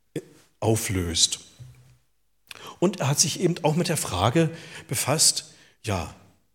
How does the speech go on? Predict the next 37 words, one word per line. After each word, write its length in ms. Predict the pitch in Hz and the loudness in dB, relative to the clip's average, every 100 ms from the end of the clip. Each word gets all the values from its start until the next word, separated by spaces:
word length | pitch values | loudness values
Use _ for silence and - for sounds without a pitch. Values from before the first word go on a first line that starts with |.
| _ _ _ _ - | _ _ _ _ -4
wie 100 | 156 | -2
entsteht 440 | 120 - 120 104 | 2 2 2 2
Leben? 440 | 92 110 180 196 - - | 2 2 2 0 -4 -12
Kann 180 | - 160 | 0 2
Leben 540 | 202 165 190 180 - - | 4 4 2 -2 -10 -6
spontan 880 | - - 113 98 - 98 147 220 214 - - | -4 0 0 2 2 4 4 4 0 -2 2
eben 260 | 143 185 | 4 2
auch 140 | 127 - | -2 0
aus 160 | - | 0
toter 320 | - 220 - | 4 4 4
Materie 560 | 127 110 - 139 139 127 | 4 2 4 4 4 4
entstehen? 600 | 101 95 - 95 78 76 - _ _ - - - - _ _ _ - | 2 0 0 0 -4 -8 -18 _ _ -20 -20 -20 -20 _ _ _ -6
Und 140 | 117 | -4
er 100 | 113 | 2
war 100 | 120 | 2
dieser 220 | 127 143 | 6 6
Meinung. 360 | 139 143 127 98 | 8 6 4 2
Und 120 | 113 | 0
er 80 | 113 | 0
hat 80 | 165 | 2
auch 100 | 180 | 0
ein, 320 | 165 147 - | 0 -2 0
ein 180 | 143 156 | -2 -2
Experiment 640 | - - - 143 151 226 - | -2 -2 0 0 2 2 2
durchgeführt. 720 | 107 - 131 - 175 262 - - - - - - - | 0 0 -4 0 2 2 -2 -12 -20 -20 -20 -20 -2
Und 280 | 147 151 147 | 0 2 2
das 120 | 165 | 4
ist 120 | 190 | 4
immer 200 | 196 170 | 4 2
wichtig. 460 | 185 175 - 92 - - - - - - - - | 2 0 -2 -4 -6 -18 -20 -20 -20 -20 -20 -2
Wenn 180 | 143 | 0
etwas 260 | 175 170 143 | 2 2 2
wissenschaftlich 600 | 165 - - 151 - 135 | 2 2 2 0 -2 -6
bewiesen 440 | 120 120 226 - | -4 -2 -2 -4
ist, 200 | 143 - | -4 -2
das 160 | 127 - | 0 0
heißt, 300 | 131 151 - | 2 0 -2